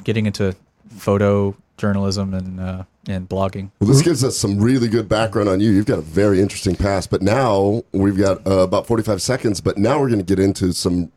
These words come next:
Speaker 2: really exciting stuff where you expanded everything, and now we're gonna talk about the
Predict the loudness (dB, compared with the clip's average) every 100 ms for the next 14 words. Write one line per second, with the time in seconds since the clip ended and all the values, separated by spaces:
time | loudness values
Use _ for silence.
0 | 0 0 0 -2 -4 -4 -4 -4 -2 0
1 | 0 2 2 2 -2 -2 0 2 0 -2
2 | -4 -4 -4 -4 -8 _ _ _ _ 0
3 | 2 0 0 -2 -2 -2 -2 -2 -2 -4
4 | -4 -4 -4